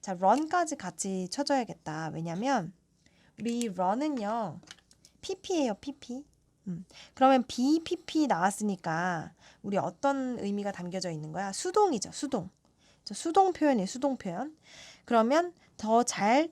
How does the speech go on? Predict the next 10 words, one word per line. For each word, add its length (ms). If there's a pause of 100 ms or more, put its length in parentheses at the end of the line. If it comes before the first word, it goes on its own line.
뛰어질 480
수 160
있었다는 560
거지. 440 (280)
왜 160
그래? 500
경주의 600
입장에서 440
봐서 300
그래. 260